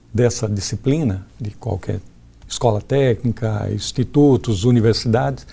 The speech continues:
eles têm pouco, pouco livro, pouco material didático. Então, nesses vinte anos, todo o material que foi dado aos alunos foi sendo condensado e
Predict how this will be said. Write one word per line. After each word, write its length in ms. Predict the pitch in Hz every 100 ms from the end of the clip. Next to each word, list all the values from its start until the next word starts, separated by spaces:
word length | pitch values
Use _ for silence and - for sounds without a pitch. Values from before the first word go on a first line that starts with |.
| - - - - - - -
eles 200 | 156 -
têm 160 | 185
pouco, 640 | - - 190 196 - 196 208 - - - - - -
pouco 280 | 143 139 156
livro, 680 | 143 170 147 147 160 151 -
pouco 380 | - 143 135 -
material 520 | 135 - 147 123 123
didático. 600 | 127 113 90 - - - - - - -
Então, 260 | 156 208 311
nesses 480 | 165 - - 92 90
vinte 420 | 98 185 190 135
anos, 520 | 139 190 127 90 - - - - -
todo 200 | 349 330
o 20 |
material 540 | 277 - 147 139 139
que 100 | 123
foi 180 | - 123
dado 280 | 110 113 110
aos 120 | 104
alunos 760 | 123 123 127 135 135 127 117 - - -
foi 300 | - 151 131
sendo 300 | - - 131
condensado 1120 | - 143 143 139 131 - - 123 139 151 175 - - - -
e 320 | 175 147 165